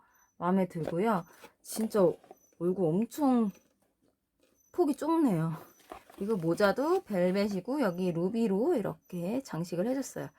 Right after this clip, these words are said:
깃털은 가짜 깃털 같아요. 그래도 부들부들한 깃털이 있고요. 이하고 진짜 표정 보세요.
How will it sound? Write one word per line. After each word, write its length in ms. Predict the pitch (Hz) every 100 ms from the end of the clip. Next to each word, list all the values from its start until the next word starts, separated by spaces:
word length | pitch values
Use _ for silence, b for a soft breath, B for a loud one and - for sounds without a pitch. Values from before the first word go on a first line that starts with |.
| b b b b
깃털은 760 | - 214 277 254 226 226 208 196
가짜 320 | - - 240
깃털 260 | 214 208 170
같아요. 300 | 156 - 147
그래도 220 | 208 190
부들부들한 640 | 185 175 202 185 180 175 170
깃털이 340 | - - 185
있고요. 400 | 147 - 185 220 202 B B B
이하고 580 | 190 208 220 208 196 208
진짜 260 | 208 - 180
표정 340 | - 294 277
보세요. 380 | 190 160 180 165